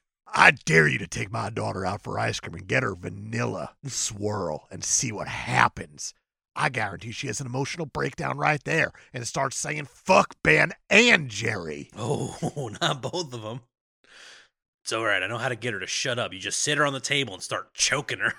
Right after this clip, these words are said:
Speaker 1: <laughs>
Speaker 2: That's right. <laughs>
Speaker 1: Betty drives to a cabin in the mountains.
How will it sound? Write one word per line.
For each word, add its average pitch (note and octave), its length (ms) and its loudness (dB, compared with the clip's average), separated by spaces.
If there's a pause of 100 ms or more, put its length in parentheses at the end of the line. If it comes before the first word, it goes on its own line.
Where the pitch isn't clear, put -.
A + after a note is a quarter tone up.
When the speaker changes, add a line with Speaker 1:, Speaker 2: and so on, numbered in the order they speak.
Speaker 1:
<laughs> - 140 -20
Speaker 2:
That's - 760 0 (200)
right. - 480 10 (160)
<laughs> D4+ 80 4 (2250)
Speaker 1:
Betty G#3 200 8
drives D#3+ 340 6
to D#3 120 2
a B2 40 4
cabin A2+ 460 -2
in F#2+ 100 -12
the F#2+ 60 -10
mountains. G2 640 -10